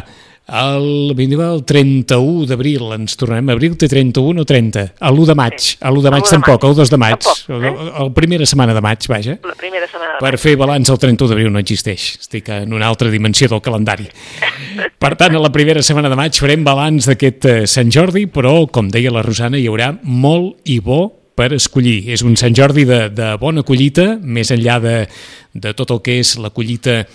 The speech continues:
Speaker 1: de l'assaig sobre la situació política actual o les reflexions sobre, sobre la situació política actual de les persones que més l'han viscut i l'estan vivint en primera persona. Hi ha tot aquest altre àmbit de literatura en català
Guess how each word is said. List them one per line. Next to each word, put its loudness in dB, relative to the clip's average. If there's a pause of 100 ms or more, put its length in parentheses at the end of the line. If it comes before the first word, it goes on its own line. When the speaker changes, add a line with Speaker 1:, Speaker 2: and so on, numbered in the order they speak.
(220)
Speaker 1:
de -8
l'assaig 0 (240)
sobre -4
la -6
situació -4
política -4
actual 0
o -2
les -6
reflexions -2 (100)
sobre, -6 (260)
sobre -6
la -6
situació -6
política -4
actual -4
de -4
les -6
persones 0 (360)
que -6
més 0
l'han 0
viscut 0
i 0
l'estan 0
vivint 2 (400)
en -8
primera -2
persona. 2
Hi -4
ha 0 (500)
tot 0
aquest 0
altre -2
àmbit -4 (400)
de -4
literatura 0
en 0
català -2